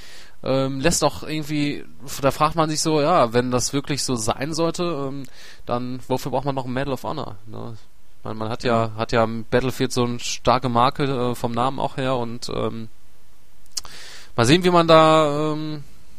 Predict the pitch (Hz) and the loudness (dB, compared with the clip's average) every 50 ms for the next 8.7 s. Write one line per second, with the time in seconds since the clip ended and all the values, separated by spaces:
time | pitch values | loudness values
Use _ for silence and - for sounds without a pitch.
0 | - - - 156 175 147 117 113 113 104 110 117 113 127 123 - 147 160 - - | -8 -4 2 6 8 8 8 6 4 -2 -4 -2 -2 0 0 0 0 -2 0 -2
1 | 160 143 135 127 127 120 117 113 110 - 170 151 110 - - - - - - - | -2 0 0 0 2 2 2 2 2 0 -4 -4 -4 -4 -4 -4 -4 -6 -8 -8
2 | - - - - - - - - - - - - - - - - - - - - | -8 -8 -8 -8 -10 -8 -8 -8 -10 -10 -10 -10 -10 -10 -10 -10 -8 -10 -10 -10
3 | - - - - 104 104 98 90 - 110 107 107 104 - - 104 107 104 107 107 | -10 -10 -10 -8 -8 -6 -6 -4 -4 -4 -4 -4 -4 -4 -4 -6 -6 -4 -6 -4
4 | 104 101 101 107 - 110 - - 110 107 104 107 110 101 - 120 120 120 120 123 | -4 -4 -6 -6 -6 -8 -6 -6 -6 -6 -4 -4 -4 -2 -2 -2 0 0 0 0
5 | 120 113 - 113 110 107 107 107 107 - - 113 113 113 - 131 123 - - 131 | -2 -2 -2 -2 0 0 -2 -2 -4 -4 -2 0 0 0 2 0 0 0 0 -4
6 | 117 110 - 120 110 113 110 117 120 117 - - 117 113 113 110 104 - 113 107 | -4 -2 -2 0 2 2 2 0 0 -4 -6 -4 -2 -2 -2 -2 -2 0 0 0
7 | - - 120 113 - - 120 120 120 120 113 - - 113 110 107 104 - - 117 | 0 -2 -6 -6 -2 0 0 2 2 0 0 0 2 2 2 2 2 2 2 4
8 | 110 110 107 - - - 117 113 - - 127 143 151 | 4 4 2 0 -2 -2 -2 -2 0 2 2 2 2